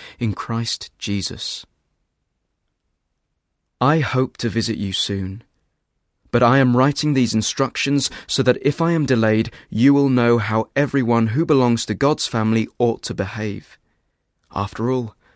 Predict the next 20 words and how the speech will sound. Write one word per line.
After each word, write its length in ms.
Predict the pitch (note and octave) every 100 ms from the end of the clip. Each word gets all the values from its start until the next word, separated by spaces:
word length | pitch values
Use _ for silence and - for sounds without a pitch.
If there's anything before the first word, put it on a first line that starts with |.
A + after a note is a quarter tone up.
| _ _ _ -
the 80 | A#2
Church 520 | - - D3+ - - -
of 120 | -
the 80 | G#2+
living 340 | A#2 D3 C#3+
God 340 | A#2 A2 A2+ -
is 140 | G2+
the 100 | -
strong 560 | - - - B2 B2+ B2+
foundation 680 | - G#2 G2 G#2+ G2+ - G2+
of 200 | F#2 -
truth. 520 | - G#2+ G2 - - _ _ _ _ _ _ _ _ _
Here 460 | - D3+ D#3+ D#3+ D3+ _ _
is 180 | A#2+ G2
the 80 | A#2
great 480 | - A2+ B2+ A#2 - -
mystery 500 | G#2+ A2 - A2+ A2
of 160 | G2 -
our 300 | G2+ G#2+ A2
religion. 560 | G#2 G2 G2+ - G#2+